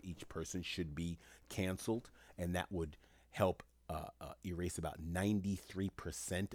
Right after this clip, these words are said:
of the student loan debt in the United States. We have one trillion dollars worth of student loan debt in the United States.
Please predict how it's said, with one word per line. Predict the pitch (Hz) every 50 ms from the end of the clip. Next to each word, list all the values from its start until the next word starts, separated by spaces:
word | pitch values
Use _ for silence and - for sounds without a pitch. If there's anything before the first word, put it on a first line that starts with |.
| - -
of | 98 87 80 80
the | 82 80
student | - - - - - 101 98 92 82 92 85 -
loan | - 82 85 87 87 82 78 69 71
debt | - 85 85 87 - -
in | 98 85 82
the | 82
United | 80 80 78 80 82 85 82 80 - -
States. | - - - 101 110 139 - - - - - - _ - - - _ _ _ - _ _ _ _ _
We | - 92 104
have | 101 92 90 76
one | 82 80 78 78 82 95 107 117 120 117 107 - - -
trillion | - - - - - - - 98 104 117 120 123 120 117 113 110 107 104 101 92
dollars | 92 92 92 90 87 85 82 82 80 76
worth | 76 80 80 80 -
of | 78 71
student | - - - - - 87 80 76 82 80 -
loan | - 76 76 76 73 73 71 69
debt | 73 71 - - - - - - - - - - - -
in | 80 76
the | 73 73
United | 78 73 71 71 69 65 57 -
States. | - - - - - - - -